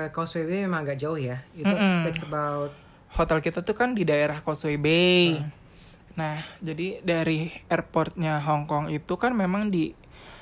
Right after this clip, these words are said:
Speaker 2: di apa sih, pulau gitu kan. Eh,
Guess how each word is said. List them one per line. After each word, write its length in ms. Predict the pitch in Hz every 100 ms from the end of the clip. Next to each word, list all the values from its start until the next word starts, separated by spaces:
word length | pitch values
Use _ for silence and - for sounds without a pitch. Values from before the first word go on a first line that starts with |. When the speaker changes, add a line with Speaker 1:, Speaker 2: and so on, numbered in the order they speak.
| - -
Speaker 2:
di 260 | 156 151
apa 220 | 151 160 196
sih, 160 | 269
pulau 680 | - 160 147 143 147 143 139
gitu 280 | 139 131 143
kan. 480 | 139 147 170 226 226 - - 175 - - - - - -
Eh, 320 | 156 147